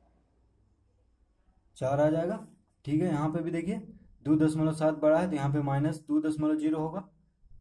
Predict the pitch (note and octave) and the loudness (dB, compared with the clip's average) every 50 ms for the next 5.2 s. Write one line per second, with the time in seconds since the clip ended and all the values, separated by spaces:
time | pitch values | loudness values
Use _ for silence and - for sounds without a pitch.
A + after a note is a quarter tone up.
0 | - - D3 D#3 D#3+ G3+ G3+ - - - - _ _ _ _ _ _ _ _ _ | -8 -4 -2 -2 -2 -2 -4 -6 -10 -16 -20 _ _ _ _ _ _ _ _ _
1 | _ - B2+ C#3 C#3+ D#3 E3 E3 E3 D#3+ D3 D3 D3+ D3+ D#3 D#3+ D#3+ D#3+ E3+ E3+ | _ -4 -4 -2 -2 -2 -2 -2 -4 -2 0 2 2 2 2 2 0 -2 -2 -4
2 | D#3 D3+ - D#3+ D#3 D#3 D3 C#3+ D3+ D3+ D3+ D3 D3+ D3+ D3 D3 - D#3+ E3+ F#3+ | -4 -4 -4 -6 -6 -4 -2 0 0 0 0 0 0 -2 -2 -2 -2 -4 -4 -4
3 | F#3+ - - _ _ _ _ _ _ _ _ _ _ _ _ _ - A#2 B2 B2+ | -6 -8 -12 _ _ _ _ _ _ _ _ _ _ _ _ _ -10 -8 -6 -6
4 | B2+ B2 C3+ C3+ C3+ D3 D3+ D3+ D3 D3 D3 D#3 D#3 D#3 D#3+ E3 F3+ F#3 F#3 D3+ | -4 -4 -4 -2 0 0 2 2 2 2 2 0 0 -2 -2 -2 -2 -2 -2 -4
5 | C3 C3+ C3 C#3 | -6 -6 -8 -8